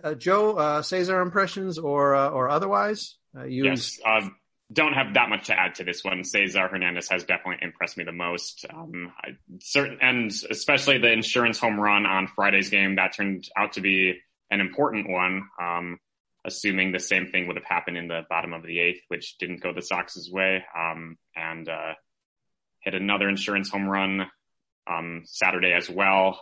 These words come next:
Speaker 2: Um, it's nice to have another powerful bat in the lineup, and so far the defense, um, has, has been, has been solid as well.
Speaker 1: Uh, all right, let's take our break, uh, on the, uh, early side here. I suppose we're approaching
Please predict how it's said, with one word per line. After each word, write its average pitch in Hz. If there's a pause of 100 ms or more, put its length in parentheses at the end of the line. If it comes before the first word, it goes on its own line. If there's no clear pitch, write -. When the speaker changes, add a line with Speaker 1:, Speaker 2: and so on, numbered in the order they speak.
Speaker 2:
Um, 87 (240)
it's -
nice 92
to 101
have 92
another 87 (120)
powerful 87
bat 82
in 80
the 82
lineup, 80 (320)
and 82
so 90
far 87
the 85
defense, 82
um, 80
has, 80
has 85
been, 82
has 80
been 85
solid 82
as -
well. - (1500)
Speaker 1:
Uh, 151
all 165
right, 135
let's 151
take 226
our 175
break, 151
uh, 131
on 135
the, 117 (160)
uh, 120 (100)
early 175
side 170
here. 185
I 143
suppose 175
we're 143 (260)
approaching 120